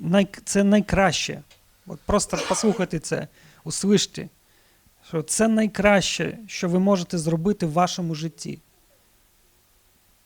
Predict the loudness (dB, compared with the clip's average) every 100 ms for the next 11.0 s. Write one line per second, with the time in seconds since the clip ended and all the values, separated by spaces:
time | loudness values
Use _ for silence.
0 | _ -8 0 4 4 2 -2 -20 -18 -4
1 | 0 2 0 0 0 0 0 -2 -4 0
2 | 0 0 2 2 2 -2 -4 -10 -8 -6
3 | -6 -2 -2 -2 _ _ _ _ _ _
4 | -10 -2 -2 0 2 2 0 -2 -4 -6
5 | -8 -4 0 0 -2 -8 _ _ _ -20
6 | -20 _ -16 -8 -2 0 2 2 -2 -2
7 | 0 0 0 0 -2 -6 -16 _ _ _
8 | _ _ _ _ _ _ _ _ _ _
9 | _ _ _ _ _ _ _ _ _ _
10 | _ _ -2 0 2 2 0 0 0 -2